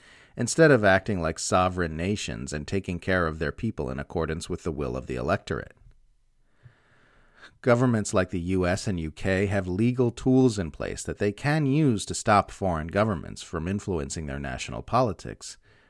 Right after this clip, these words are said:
but they generally only use them when the influence would be coming from governments which aren't aligned with the Western Empire, like Russia,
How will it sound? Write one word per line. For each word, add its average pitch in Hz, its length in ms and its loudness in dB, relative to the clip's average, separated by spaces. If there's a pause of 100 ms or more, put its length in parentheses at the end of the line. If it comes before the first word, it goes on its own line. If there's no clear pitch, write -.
(140)
but 123 100 0
they 135 100 6
generally 185 480 6
only 127 240 6
use 131 360 4
them 60 240 -2
when 80 120 -6
the 87 140 -6
influence 98 600 -2
would 90 140 0
be 92 100 -4
coming 92 420 -2
from 92 240 -4
governments 92 560 -2
which 98 320 -4
aren't 95 260 0
aligned 95 540 0
with 82 140 -8
the 90 80 -2
Western 78 340 -4
Empire, 95 540 -4
like - 240 -6
Russia, 71 500 -4